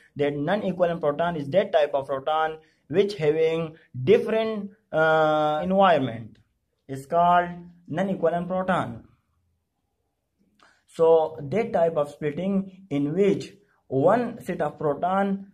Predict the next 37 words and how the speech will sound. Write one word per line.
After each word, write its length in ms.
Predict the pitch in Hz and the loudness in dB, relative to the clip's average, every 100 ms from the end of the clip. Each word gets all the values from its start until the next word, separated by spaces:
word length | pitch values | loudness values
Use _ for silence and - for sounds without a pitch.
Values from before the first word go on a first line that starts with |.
| - | -8
uh, 40 | 147 | -2
uh, 640 | 147 - 160 147 147 143 | -2 -4 -4 0 2 0
split 680 | - 185 226 135 - - - _ _ 131 | -2 2 4 4 0 -8 -18 _ _ -4
due 340 | 190 247 196 | 0 0 0
to 220 | 190 147 | 0 2
the 180 | 151 151 | 2 0
influence 480 | 240 247 202 185 185 | -2 -2 -2 -2 -2
of, 320 | 185 202 208 - _ | 0 0 -2 -12 _
due 180 | 151 208 | -4 -2
to 120 | 220 | 0
the 120 | 202 180 | 0 2
influence, 460 | 208 208 190 180 175 - | 0 -2 -4 -4 -10 -6
uh, 300 | 170 160 160 | 0 2 2
due 220 | 175 220 | 0 -2
to 80 | 190 | 0
the 160 | 170 190 | 0 0
influence 480 | 214 190 165 156 - | -2 -2 -4 -4 0
of 240 | 185 208 214 - _ _ - | 2 2 0 -20 _ _ 0
other 320 | 233 214 170 | 4 4 4
set 220 | 175 160 | 0 -6
of 240 | - 143 | -2 -2
proton 560 | 139 131 127 123 110 113 - _ - | -2 -2 0 -2 -2 -6 -14 _ -8
is 220 | 143 139 | -8 -2
called 260 | 175 180 | 2 2
spin-spin 720 | 175 - 180 190 196 220 214 - _ _ | 0 -8 -6 -4 -4 -6 -6 -14 _ _
splitting. 640 | _ - 180 143 113 104 - - _ _ _ _ _ _ _ | _ -6 -4 -4 -4 -8 -14 -20 _ _ _ _ _ _ _
To 120 | 156 | -6
understand 640 | 160 165 160 156 202 226 185 | -4 -2 -4 -2 -2 -2 -2
the 60 | |
spin-spin 540 | 170 180 226 - 170 160 | -4 -4 -6 -6 -10 -10
splitting, 560 | - 160 180 196 196 - | -10 -8 0 0 0 -4
we 220 | 156 202 196 | -6 -4 -2
can 300 | 180 170 165 | -2 -4 -4
take 320 | 185 202 196 | -2 -2 -2
the 80 | 170 | -8
example 520 | 156 156 208 208 190 | -12 -4 -4 -2 0
of 260 | 160 156 | 4 2